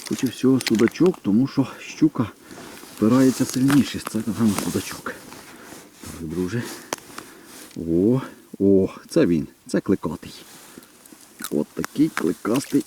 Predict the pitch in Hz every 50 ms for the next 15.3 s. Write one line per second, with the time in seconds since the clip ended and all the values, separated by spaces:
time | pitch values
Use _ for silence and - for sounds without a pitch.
0 | - - - - - - 120 117 - 110 113 101 82 80 71 71 73 - - -
1 | - - - - - - - - - - - - - - - - - - - -
2 | - - - - - - - - - - - - - - - - _ _ - _
3 | _ - - - - - - - - - - - - - - - - - 78 78
4 | 71 71 85 98 98 98 104 95 101 98 - - 139 143 123 110 107 98 - -
5 | - - - - - - _ - - - - - - - - - - 120 123 117
6 | 113 131 113 - - 92 90 92 90 90 - - 92 87 92 85 87 - - 113
7 | 127 117 - 92 92 80 - - - - - _ - - 123 - - - - 180
8 | 180 165 143 - 135 123 120 123 147 160 170 147 135 107 82 - - - - -
9 | - - _ - - - - - - - - - - - - 120 120 120 131 147
10 | 160 156 160 160 156 123 - - - - - 139 117 - - - - 135 135 135
11 | 123 233 110 - - - - - - - - - - - - - - - - -
12 | - - - - - 90 101 104 101 80 98 - - - - - - - - -
13 | - - - - - - - - - - - 160 185 208 185 - 156 131 131 131
14 | 165 175 151 143 131 - - 127 - 117 123 131 117 113 139 143 127 110 117 107
15 | 98 127 175 208 240 311